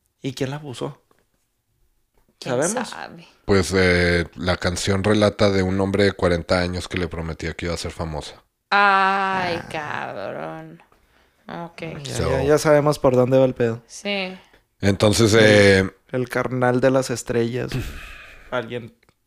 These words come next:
Speaker 1: de
Speaker 3: o,
Speaker 1: esos,
Speaker 3: o
Speaker 1: de, de
Speaker 3: sí.
Speaker 1: ese estilo.
Speaker 3: O ta-, por, también, también, ¿sabes que en una entrevista menciona de un productor de la, de cuando estaba en Chile en la, en el programa de Rojo?
Speaker 1: Mm.
Speaker 3: Porque, pues, fue, tenía trece años, güey. Entonces, estaba más chavita, güey.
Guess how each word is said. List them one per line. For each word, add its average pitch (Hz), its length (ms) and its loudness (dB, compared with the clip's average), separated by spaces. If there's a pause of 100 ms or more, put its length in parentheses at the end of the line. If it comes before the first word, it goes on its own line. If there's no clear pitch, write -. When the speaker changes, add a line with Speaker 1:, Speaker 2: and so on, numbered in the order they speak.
(640)
Speaker 1:
de 127 140 -2
Speaker 3:
o, 117 60 4
Speaker 1:
esos, 123 440 -6
Speaker 3:
o 151 80 2
Speaker 1:
de, 147 80 10
de 143 40 6
Speaker 3:
sí. 139 100 6
Speaker 1:
ese 135 200 6
estilo. 143 340 -2 (260)
Speaker 3:
O 113 140 6
ta-, 127 220 4
por, 123 360 2
también, 120 600 4
también, 120 380 2
¿sabes 151 240 4
que - 100 2
en 127 60 2
una 131 80 4
entrevista 135 480 4
menciona 127 440 4
de 143 60 6
un 113 120 2
productor 117 560 6
de 120 220 6
la, 87 400 2
de 82 260 -4
cuando 82 240 -8
estaba 101 260 0
en 113 60 0
Chile 117 340 4
en 117 160 0
la, 90 160 -4
en 85 160 -6
el 85 100 -6
programa 92 420 0
de 110 60 4
Rojo? 104 360 2 (640)
Speaker 1:
Mm. 123 180 -8
Speaker 3:
Porque, 101 200 0
pues, 85 120 -6
fue, 107 320 2
tenía 101 360 0
trece 117 280 4
años, 101 320 4
güey. 80 160 -6
Entonces, 80 360 -8 (200)
estaba 90 200 -2
más 92 160 -2
chavita, 92 400 -2
güey. 73 120 -8